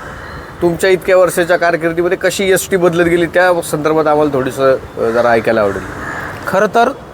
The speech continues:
Speaker 2: सत्याहत्तर वर्षाचा हा जो खडतर प्रवास आहे, हा महामंडळातील प्रत्येक कर्मचाऱ्यांना अनुभवलेला आहे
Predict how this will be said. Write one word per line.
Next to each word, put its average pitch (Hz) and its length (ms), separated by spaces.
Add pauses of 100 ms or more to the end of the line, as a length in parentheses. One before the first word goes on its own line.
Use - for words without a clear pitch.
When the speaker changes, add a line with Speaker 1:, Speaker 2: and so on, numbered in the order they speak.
(120)
Speaker 2:
सत्याहत्तर 220 560
वर्षाचा 220 480
हा 196 280
जो 208 260 (280)
खडतर 196 340
प्रवास 202 360
आहे, 151 380 (540)
हा 202 320 (280)
महामंडळातील 202 760
प्रत्येक 208 540 (340)
कर्मचाऱ्यांना 196 680
अनुभवलेला 185 520
आहे 127 180